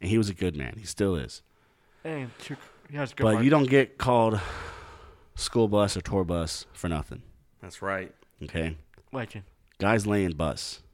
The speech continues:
Speaker 1: Nah, that's probably a little far. But no, yeah. Bus, we're gonna get you on the, on the podcast. We gotta get Dad on here.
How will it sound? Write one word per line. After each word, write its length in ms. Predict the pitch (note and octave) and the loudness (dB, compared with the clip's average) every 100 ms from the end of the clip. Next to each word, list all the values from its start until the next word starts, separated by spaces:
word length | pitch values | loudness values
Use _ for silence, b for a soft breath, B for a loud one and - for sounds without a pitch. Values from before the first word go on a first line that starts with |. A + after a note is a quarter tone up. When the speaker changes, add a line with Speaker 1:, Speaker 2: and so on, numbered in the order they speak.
| _ _ _ _ _ _ _ _ - | _ _ _ _ _ _ _ _ -12
Speaker 1:
Nah, 180 | D#2+ B1 | -8 -8
that's 140 | C2 | -10
probably 260 | - C#2+ B1+ | -8 -8 -8
a 20 | C2 | -10
little 220 | B1+ D#2 _ | -12 -14 _
far. 360 | _ - D2 D2+ _ B B B | _ -8 -6 -8 _ B B B
But 100 | A2+ | 4
no, 100 | B2+ | 6
yeah. 240 | A2+ G2 E2 b b b - | 8 6 4 b b b -2
Bus, 260 | G2 G#2+ G#2+ | 2 2 0
we're 60 | |
gonna 80 | G2+ | 0
get 160 | G2 G2 | 0 0
you 80 | F#2+ | 0
on 140 | F2+ | 0
the, 260 | F2 D#2+ D2+ D#2 _ - | 0 -2 -6 -10 _ -8
on 80 | D#2 | -8
the 60 | |
podcast. 640 | D2 D#2+ D#2+ - D#2 C#2+ - | -4 -4 -4 -4 -4 -4 -4
We 60 | |
gotta 180 | D#2+ F#2 | -2 0
get 120 | F2 | -2
Dad 220 | D2+ D2 D2+ | -2 -2 -2
on 160 | D2 | -4
here. 260 | D2+ C2 | -4 -6